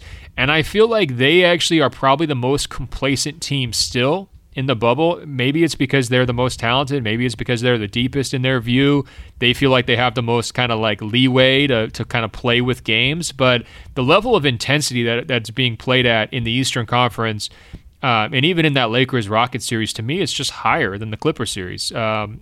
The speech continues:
and maybe they don't feel threatened by Denver. Maybe they're just playing with fire a little bit. Uh, Doc Rivers has mentioned, uh, you know, this kind of being a persistent issue with this group. And all of this leads me to my last question, which is this.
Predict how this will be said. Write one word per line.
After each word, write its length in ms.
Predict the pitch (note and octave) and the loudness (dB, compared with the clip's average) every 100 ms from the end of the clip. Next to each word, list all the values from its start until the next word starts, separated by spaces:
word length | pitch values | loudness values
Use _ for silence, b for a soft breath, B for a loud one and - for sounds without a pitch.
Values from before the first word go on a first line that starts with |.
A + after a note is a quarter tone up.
| - | -4
and 500 | A#2+ A#2+ A#2+ A#2 G#2+ b b b - | 0 2 2 0 -6 b b b -4
maybe 200 | A#2 C3 | -2 2
they 120 | C#3 | 2
don't 180 | D3 D#3 | 2 -2
feel 180 | - C3+ | -2 -2
threatened 400 | - C3+ D#3 D3+ | 0 -2 -2 -2
by 140 | D3+ | 0
Denver. 340 | D3 D#3 E3 D#3 | 0 -2 -2 0
Maybe 240 | B2 C3 | 0 2
they're 80 | B2+ | 0
just 200 | A#2+ - | -2 -4
playing 260 | C3+ C3+ | -2 0
with 100 | B2 | -2
fire 320 | - A#2 B2 C3+ | -2 0 2 2
a 60 | |
little 200 | C#3 D3 | 0 -2
bit. 240 | C3 E3 - | 0 -4 -2
Uh, 160 | C3 A2+ | -6 0
Doc 280 | B2 B2+ | 0 2
Rivers 300 | C3+ B2 B2 | 0 0 0
has 180 | B2 A2+ | -2 -2
mentioned, 480 | A#2 B2 - C3+ C3 | -2 -2 -2 -2 -2
uh, 160 | B2 A#2 | -2 -4
you 120 | C3 A2+ | -6 -4
know, 20 | |
this 220 | A#2+ - | -4 -2
kind 180 | C3 B2+ | -2 -2
of 80 | A#2 | 0
being 160 | B2 | -2
a 60 | A#2+ | -4
persistent 560 | - A#2 B2+ - C3 C3 | -8 -4 -4 -4 -8 -4
issue 320 | B2+ - C3 | -4 -2 -2
with 160 | A#2+ | -4
this 220 | - G#2+ - | -6 -6 -6
group. 400 | C#3 D#3 C3+ - B B B | 0 2 2 -2 B B B
And 160 | C3 D3 | 0 4
all 100 | A#3+ | 2
of 100 | D3+ | 2
this 180 | C#3+ | 0
leads 200 | C#3 D3 | 2 -2
me 120 | C#3 B2+ | -2 -4
to 100 | B2 | 0
my 160 | A#2+ | 0
last 360 | A2+ B2 B2+ - | 2 2 0 0
question, 360 | C3+ B2+ - | 0 0 0
which 160 | A#2 A2 | -6 -6
is 140 | G#2+ | -4
this. 340 | B2 C3+ A2 | 0 2 0